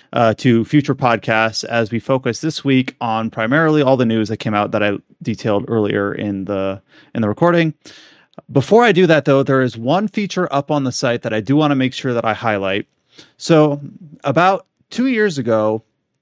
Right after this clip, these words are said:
we brought a-, along a freelancer who is an editor for F F world dot com, which is a French fan site,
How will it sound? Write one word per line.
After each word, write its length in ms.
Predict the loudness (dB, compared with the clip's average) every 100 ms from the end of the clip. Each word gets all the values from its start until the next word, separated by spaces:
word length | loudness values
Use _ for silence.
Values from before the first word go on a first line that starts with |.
| _
we 100 | 2
brought 300 | 4 4 2
a-, 200 | 0 -6 -10
along 540 | 0 2 4 4 2
a 400 | 0 2 2 0
freelancer 720 | 0 0 2 0 -2 -2 -2 -6 _
who 460 | 2 4 6 4 0
is 240 | 0 2
an 100 | 2
editor 380 | 2 2 4 2
for 220 | 2 -2 0
F 200 | -2 -2
F 180 | -2 -2
world 240 | 0 0
dot 160 | -2 -2
com, 300 | 0 0 0
which 120 | -4
is 120 | -6
a 40 |
French 320 | -4 -2 -2 -2
fan 280 | -4 -4
site, 340 | -2 -2 -2